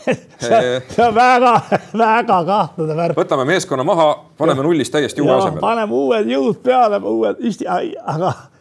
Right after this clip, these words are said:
Speaker 1: aga üks, ütleme, kui võrrelda, siis ütleme, ühe, ühe kuuseistiku,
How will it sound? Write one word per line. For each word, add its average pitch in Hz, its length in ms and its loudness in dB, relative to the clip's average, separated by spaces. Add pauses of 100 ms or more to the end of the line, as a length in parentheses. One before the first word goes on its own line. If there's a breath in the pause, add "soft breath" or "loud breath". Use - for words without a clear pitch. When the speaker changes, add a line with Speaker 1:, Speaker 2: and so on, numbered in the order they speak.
(420 loud breath)
Speaker 1:
aga 147 200 -4
üks, 170 280 -4 (240)
ütleme, 151 280 -8
kui 156 140 -4
võrrelda, 185 340 -2
siis 127 200 -8
ütleme, 151 340 -4
ühe, 160 180 -2
ühe 160 200 -2
kuuseistiku, 175 800 -4